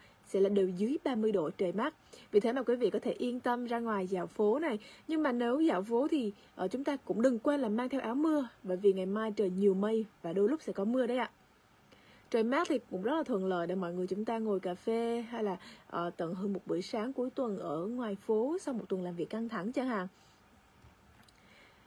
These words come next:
Đó, đến với miền Trung và Nam Bộ, Tây Nguyên.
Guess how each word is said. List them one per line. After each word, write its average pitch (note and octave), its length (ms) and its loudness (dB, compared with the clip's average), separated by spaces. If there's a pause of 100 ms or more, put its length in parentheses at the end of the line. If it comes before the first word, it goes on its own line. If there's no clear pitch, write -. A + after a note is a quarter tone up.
(580)
Đó, A3+ 180 2
đến A#3+ 240 0
với C#4+ 120 2
miền B3+ 340 0
Trung C4+ 360 4 (280)
và F#3 240 -2
Nam A3 320 -2
Bộ, E3+ 220 2
Tây A3 200 -2
Nguyên. A#3 380 2